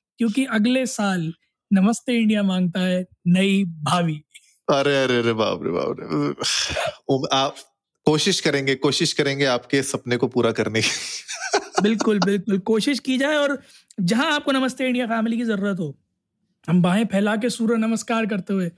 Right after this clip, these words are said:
Speaker 1: आपके लिए बिल्कुल तत्पर खड़े हैं। और मेरी उम्मीद है नमस्ते इंडिया फैमिली भी वैसे ही करेगी, जैसा मैं कह रहा हूं कि whenever and wherever we need each other, चाहे वो आप लोगों को हमारी जरूरत हो या हमें आपकी जरूरत होगी, जब हम आपसे खुल के कह सकते हैं, तो हम आपसे भी उम्मीद करते हैं। अगर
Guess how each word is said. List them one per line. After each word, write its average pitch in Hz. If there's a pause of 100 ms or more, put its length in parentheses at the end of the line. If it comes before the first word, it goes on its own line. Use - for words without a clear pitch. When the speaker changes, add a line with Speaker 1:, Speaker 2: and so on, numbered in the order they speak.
(460)
Speaker 1:
आपके 190
लिए 202
बिल्कुल 196
तत्पर 202
खड़े 226
हैं। 240
और 240
मेरी 254 (400)
उम्मीद 269
है 294
नमस्ते 254
इंडिया 254
फैमिली 240
भी 247
वैसे 214
ही 247
करेगी, 233
जैसा 233
मैं 233
कह 233
रहा 233
हूं 240
कि 254
whenever 196
and 269
wherever 226
we 196
need 214 (100)
each 196
other, 170
चाहे 208
वो 202
आप 208
लोगों 254
को 262
हमारी 220 (400)
जरूरत 208
हो 226 (360)
या 190
हमें 208
आपकी 254
जरूरत 208
होगी, 202
जब 214
हम 254
आपसे 208
खुल 202
के 190
कह 185
सकते 180
हैं, 185
तो -
हम 214
आपसे 214
भी 220
उम्मीद 220
करते 196
हैं। 233
अगर 262